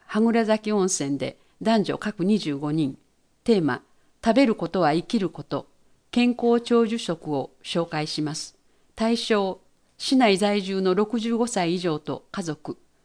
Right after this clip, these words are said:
問い合わせ、地域共生推進課。申し込み不要、無料。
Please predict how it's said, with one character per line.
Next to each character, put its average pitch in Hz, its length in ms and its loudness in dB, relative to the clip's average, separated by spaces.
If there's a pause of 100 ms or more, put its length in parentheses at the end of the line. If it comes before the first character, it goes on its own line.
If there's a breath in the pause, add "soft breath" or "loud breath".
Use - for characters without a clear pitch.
(260)
問 214 200 0
い 214 80 2
合 202 60 0
わ 202 120 0
せ、 185 300 -4 (280)
地 277 180 4
域 180 180 -6
共 220 260 -2
生 208 300 0
推 196 300 -4
進 185 300 -4
課。 - 260 -8 (480)
申 220 160 2
し - 120 -6
込 214 120 -4
み 202 120 0
不 196 160 -4
要、 170 340 -2 (120)
無 175 140 0
料。 160 320 -2